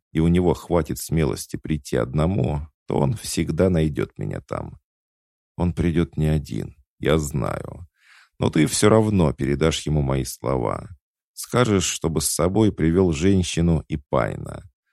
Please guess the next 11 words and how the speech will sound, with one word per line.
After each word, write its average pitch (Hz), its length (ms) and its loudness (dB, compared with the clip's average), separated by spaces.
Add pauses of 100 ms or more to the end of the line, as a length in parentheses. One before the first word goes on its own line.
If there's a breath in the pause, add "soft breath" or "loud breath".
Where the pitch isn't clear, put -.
(260)
Скажешь, 82 520 0
что - 240 -6
я 90 320 0
жду 101 260 -2
его 85 300 2
ровно 80 340 2
через 78 320 0
две 78 180 -2
недели, 92 600 0
в 71 200 -8
воскресенье, 82 1000 -2